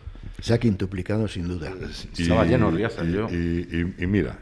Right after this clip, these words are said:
Speaker 2: y no ha habido ningún problema. Entonces, mi enhorabuena y mi reconocimiento, tanto a los que estamos aquí como a los que han venido aquí. Eh, en cualquier caso, ha sido una auténtica maravilla.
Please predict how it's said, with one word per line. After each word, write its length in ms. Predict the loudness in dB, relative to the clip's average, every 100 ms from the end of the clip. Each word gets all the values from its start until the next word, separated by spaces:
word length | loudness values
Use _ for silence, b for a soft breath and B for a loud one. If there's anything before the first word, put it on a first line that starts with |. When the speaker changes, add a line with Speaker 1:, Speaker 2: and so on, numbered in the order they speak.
| -10
Speaker 2:
y 100 | -6 0
no 80 |
ha 40 | 2
habido 200 | 2 2
ningún 260 | 0 -2
problema. 380 | -4 -6 -6 -8 -12 B -14
Entonces, 440 | -8 -2 0 0 -2
mi 140 | -2
enhorabuena 460 | 2 4 6 6 4
y 40 |
mi 60 | 2
reconocimiento, 680 | 2 0 2 2 4 2 2
tanto 320 | -4 0 0
a 20 |
los 140 | 0
que 60 | -2
estamos 280 | -2 0 0
aquí 320 | 2 0 -2 B B
como 200 | -8 -4
a 20 | -4
los 140 | -2
que 140 | 0 2
han 140 | 2
venido 360 | 4 4 2 2
aquí. 200 | 0 -2 B B -10
Eh, 200 | -6 -4
en 80 | -2
cualquier 300 | -2 -2 -2
caso, 200 | -2 -4
ha 40 |
sido 160 | -6 -8
una 80 |
auténtica 280 | -8 -4 0
maravilla. 360 | 2 2 0